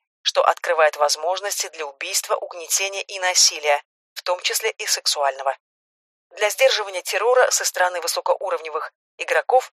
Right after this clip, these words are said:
в отношении новичков созданы специальные игровые методы. Жрец.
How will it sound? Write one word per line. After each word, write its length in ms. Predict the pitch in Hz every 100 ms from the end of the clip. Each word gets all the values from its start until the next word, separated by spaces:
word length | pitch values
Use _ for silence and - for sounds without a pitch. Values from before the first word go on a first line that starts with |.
| _ _
в 100 | 151
отношении 440 | 156 156 - 160 147
новичков 520 | 147 - - 262 -
созданы 540 | - - 175 185 190 -
специальные 600 | - - - 151 143 -
игровые 360 | - 156 147 143
методы. 360 | 143 131 127 - _ _ _ _ -
Жрец. 500 | - 269 247 160 -